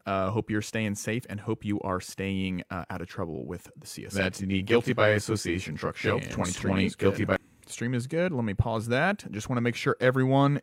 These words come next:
Speaker 1: is in here and that our streams are running. Okay. Facebook, hello, Robert. Um, hello, Rick. Hello, Aussie Kenworth Country.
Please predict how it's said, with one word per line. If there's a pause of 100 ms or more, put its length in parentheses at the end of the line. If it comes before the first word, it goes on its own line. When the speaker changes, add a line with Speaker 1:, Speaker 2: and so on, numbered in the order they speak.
Speaker 1:
is (260)
in
here
and
that
our
streams
are
running. (120)
Okay. (920)
Facebook,
hello,
Robert. (800)
Um,
hello,
Rick. (200)
Hello,
Aussie
Kenworth
Country.